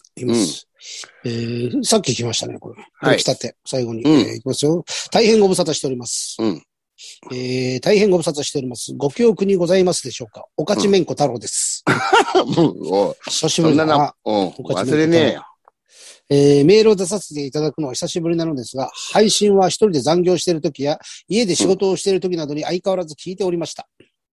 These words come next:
Speaker 2: うん。ああ、どうも。
Speaker 1: えー、年の瀬も迫ってまいりました。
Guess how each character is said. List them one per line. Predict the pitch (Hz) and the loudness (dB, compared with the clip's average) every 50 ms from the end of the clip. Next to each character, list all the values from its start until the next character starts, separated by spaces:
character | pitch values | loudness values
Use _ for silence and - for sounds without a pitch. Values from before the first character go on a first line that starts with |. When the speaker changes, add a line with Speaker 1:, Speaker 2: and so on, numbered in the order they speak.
| - | -6
Speaker 2:
う | 110 | -2
ん。 | 104 | 0
あ | 107 107 104 101 90 85 85 | 0 2 0 0 -2 -4 -8
あ、 | 82 - - | -10 -12 -12
ど | 95 95 90 | -10 -8 -8
う | |
も。 | 85 85 - | -8 -8 -10
Speaker 1:
え | 117 120 123 127 127 123 120 120 120 | -10 -10 -10 -8 -8 -6 -6 -6 -4
ー、 | 110 | 0
年 | - 151 - - | 0 2 4 6
の | 165 160 | 4 4
瀬 | 143 - 160 | 4 4 2
も | 143 127 | 2 2
迫 | - 151 170 202 | 2 2 0 0
っ | 208 | 0
て | _ - - 165 | _ -4 -2 -2
ま | 156 156 | 0 -2
い | 160 156 | -2 -2
り | 165 | -4
ま | 160 151 | -4 -6
し | 147 | -8
た。 | - - 131 - _ | -8 -12 -12 -12 _